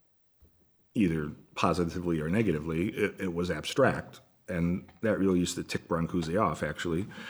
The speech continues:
So he said, quote, "I do not sculpt birds, but flights.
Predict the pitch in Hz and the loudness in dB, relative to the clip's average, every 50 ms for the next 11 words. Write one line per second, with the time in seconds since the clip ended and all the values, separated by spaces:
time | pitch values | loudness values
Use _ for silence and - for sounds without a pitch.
0 | - - - - - - - - - 120 104 95 95 98 95 95 - 90 85 82 | -14 -14 -14 -16 -18 -18 -10 0 4 6 8 8 8 8 6 6 4 4 2 2
1 | - - 98 90 90 90 - - - - - _ _ - - _ - 117 139 151 | 2 4 4 4 4 4 0 -6 -18 -20 -20 _ _ -20 -8 _ 4 6 8 8
2 | 151 139 127 127 101 - - - - - - 117 117 113 92 - - - - 87 | 8 8 8 8 6 6 6 4 4 4 6 6 6 6 6 4 -2 -8 -8 -2
3 | 92 117 120 107 90 73 67 69 65 62 85 - - - - _ _ - - - | 4 6 8 8 8 6 2 -2 -6 -6 -8 -8 -8 -10 -12 _ _ -20 -20 -20
4 | - - - - - - - - - - 110 101 95 90 - - - - - - | -20 -20 -14 -12 -10 -10 -10 -8 -6 0 2 4 4 2 2 -2 -4 -2 2 4
5 | 110 107 90 71 64 - - - - - - - | 6 6 6 4 2 -2 -6 -6 -6 -6 -8 -10